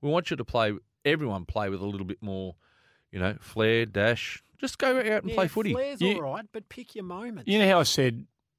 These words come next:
Speaker 3: we don't wanna be those supporters who talk about individuals?
Speaker 1: Yeah.
Speaker 3: Just between the three of us.
Speaker 1: Yeah, no one's listening
Speaker 3: No one's
Speaker 1: anyway.
Speaker 3: listening. Is Patrick Cripps gonna be an all-time great of the Carlton Football Club? When I say the
Speaker 2: Is
Speaker 3: all-time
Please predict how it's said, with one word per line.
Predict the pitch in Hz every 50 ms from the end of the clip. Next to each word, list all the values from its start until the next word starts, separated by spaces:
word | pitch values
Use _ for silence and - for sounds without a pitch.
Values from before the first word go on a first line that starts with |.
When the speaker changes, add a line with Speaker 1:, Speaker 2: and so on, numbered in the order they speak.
| _ _ _ -
Speaker 3:
we | 143 131 123
don't | 123 120
wanna | 117 113
be | 104 110 110 107
those | 104 95 -
supporters | - 123 107 - 120 113 107 104
who | 101 113
talk | - 139 135 110 -
about | 160 151
individuals? | 147 127 117 107 104 110 110 - 160 143 - - 240 - - - - _ _ -
Speaker 1:
Yeah. | 104 95 90 87 87 113 170 208 - _ _ _ _ _ _ _ _ _ _ _ _
Speaker 3:
Just | - 139 -
between | - - - - 113 110 104
the | 98
three | - - 113 104 95
of | 90 95
us. | 101 110 117 120 120 - - 113
Speaker 1:
Yeah, | 101 95 -
no | - 120 123 107
one's | 92 85 78
listening | 87 98 - 90 85 87
Speaker 3:
No | 139 123
one's | 113 104
Speaker 1:
anyway. | 110 107
Speaker 3:
listening. | - - 143 - - _ _ _ _ _ _ _ - _ _ _ _ _ _ _ _ _ _ _
Is | 139 -
Patrick | - - 180 170 - 180 135
Cripps | - - 135 110 - - - - - - - _ _ _ _ -
gonna | 120 123 120 117 110
be | 110 107
an | 107 113 - - -
all-time | 151 123 117 110 - 117 110 107
great | 101 107 104 104
of | 101
the | -
Carlton | - - 120 117 120
Football | 113 - 117 - 131 127 117
Club? | - - 139 - - _ _ _ _ _ _ _ _ _ _ _ _ _ _ _ _ _ _ _ _
When | - 139 147 147
I | 147 135 -
say | - 151 139 131
the | 120 120 127
Speaker 2:
Is | 127 127 131 131 -
Speaker 3:
all-time | - - -